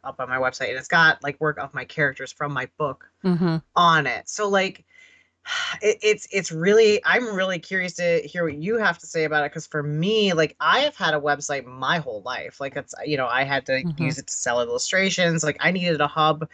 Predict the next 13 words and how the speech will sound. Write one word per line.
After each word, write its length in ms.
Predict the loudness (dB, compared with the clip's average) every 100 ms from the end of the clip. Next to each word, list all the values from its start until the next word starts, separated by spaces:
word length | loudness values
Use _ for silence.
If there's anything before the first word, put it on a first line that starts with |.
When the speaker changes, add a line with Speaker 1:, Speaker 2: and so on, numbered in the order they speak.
| -18 -10
Speaker 1:
where 140 | -2 0
people 240 | 0 -4
could 260 | -2 -2 0
ask 300 | -2 -4 -6
me 80 | -10
questions, 600 | -4 -4 -2 -6 -6 -10
reach 320 | -14 -14 -6
out 240 | -2 -2 -4
to 140 | -6
me, 360 | -4 -4 -4 -8 -14 -20 -4
like, 180 | -4 -2
for 160 | -4 -4
stuff. 420 | -2 2 2